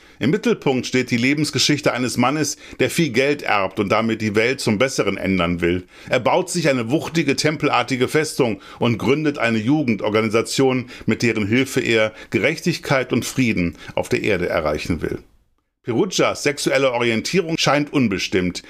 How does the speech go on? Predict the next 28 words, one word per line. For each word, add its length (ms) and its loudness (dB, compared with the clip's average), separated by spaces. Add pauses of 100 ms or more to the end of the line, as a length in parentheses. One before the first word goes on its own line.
(140)
Er 140 0
fühlt 260 0
sich 180 0
sinnlich 400 0
zu 120 -4
seiner 260 2
Stute 460 0
Shabdes 560 -2
hingezogen, 720 0 (240)
aber 240 0
auch 160 0
zu 160 0
dem 180 2
Arbeitersohn 680 0
Alexander. 680 -2 (380)
Schließlich 480 0
wirbt 300 0
er 120 2
um 120 -2
Signe, 500 0 (300)
der 140 2
er 100 2
bereits 400 0
in 80 0
der 100 2
Kindheit 560 -2
begegnet 400 -2
ist, 320 -2